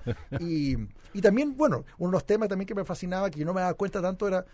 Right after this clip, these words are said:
Speaker 2: como que uno veía películas de terror, y uno también, si bien yo no puedo decir que yo fui una víctima de la represión pura, pero yo sentía que Chile era una escenografía de como se parecía a la de Cruising, se parecía a la de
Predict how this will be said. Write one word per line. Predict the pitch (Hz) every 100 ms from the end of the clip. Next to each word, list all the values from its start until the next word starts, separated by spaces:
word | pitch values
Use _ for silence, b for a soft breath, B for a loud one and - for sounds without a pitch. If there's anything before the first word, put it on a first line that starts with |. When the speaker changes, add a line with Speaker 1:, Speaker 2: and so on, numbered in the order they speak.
| b b
Speaker 2:
como | 170 165
que | 165
uno | 202
veía | 208 208
películas | 208 208 196
de | 185
terror, | 196 202 170 - - -
y |
uno | 190 208
también, | 196 196 220
si | -
bien | 151 185 185 139
yo | 156
no | 151
puedo | 131 170 190
decir | 170 196
que | 180
yo | 175 165
fui | -
una | 175 123
víctima | 156 175 - 180 170
de |
la | 160
represión | 151 143 - 165 139
pura, | - 214 131 170 b b
pero | - 160
yo | 185
sentía | 214 196 226
que | 208 196
Chile | - 220 226
era | 208 233 269 294 b b - -
una | 202 220
escenografía | 190 202 202 180 - 220
de | 170
como | 139 143 113
se | -
parecía | - - 156
a | 131
la | 113
de | 107
Cruising, | 196 226 151 202 190
se | 156
parecía | 139 127 170
a |
la | 156
de | 139 131